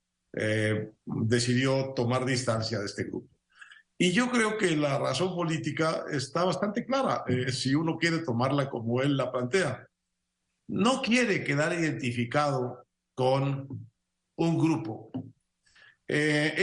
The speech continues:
él ha lanzado su propio libro o su propia propuesta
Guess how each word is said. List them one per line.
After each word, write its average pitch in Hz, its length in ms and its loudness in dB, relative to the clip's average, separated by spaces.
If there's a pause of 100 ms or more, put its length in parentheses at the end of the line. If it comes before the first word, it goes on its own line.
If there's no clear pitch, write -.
(120)
él 240 100 2
ha 226 60 2
lanzado 170 680 0
su 123 240 -6
propio 156 320 -2
libro 135 540 0 (140)
o 123 100 -2
su 120 160 -2
propia 147 320 2
propuesta 117 720 0